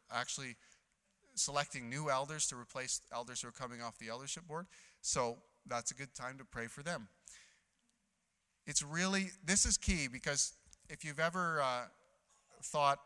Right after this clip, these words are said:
of spiritual warfare, how do you stop a ministry in its tracks? How would,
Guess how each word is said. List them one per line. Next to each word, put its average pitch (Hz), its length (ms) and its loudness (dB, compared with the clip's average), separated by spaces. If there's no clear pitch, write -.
of 117 240 0
spiritual 143 520 0
warfare, 151 520 0
how 180 220 4
do 202 60 0
you 160 280 -2
stop 147 420 4
a 143 60 -2
ministry 131 500 -2
in 113 60 -6
its 113 140 -2
tracks? - 720 -4
How 185 160 6
would, 185 80 -2